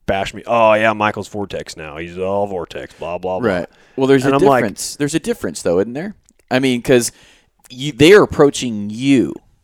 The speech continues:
Speaker 1: Mm-hmm.
Speaker 2: right? And you're not going to them saying,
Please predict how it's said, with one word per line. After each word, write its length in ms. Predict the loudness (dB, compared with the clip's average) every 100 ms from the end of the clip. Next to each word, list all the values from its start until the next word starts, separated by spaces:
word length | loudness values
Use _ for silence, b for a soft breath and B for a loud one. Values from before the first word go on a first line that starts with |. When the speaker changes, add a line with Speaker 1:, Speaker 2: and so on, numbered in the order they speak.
| _ -8
Speaker 1:
Mm-hmm. 400 | -4 -4 -4 0
Speaker 2:
right? 380 | 0 0 -4 _ _ _ _ -6
And 560 | -2 0 0 -2 -6 -14 _ _ _ _ _ _ _
you're 320 | -10 0 2
not 260 | 4 2 2
going 340 | 2 2 0
to 120 | -6 -6
them 600 | -2 0 0 -2 -6 -10
saying, 600 | -6 -4 -2 -4 -6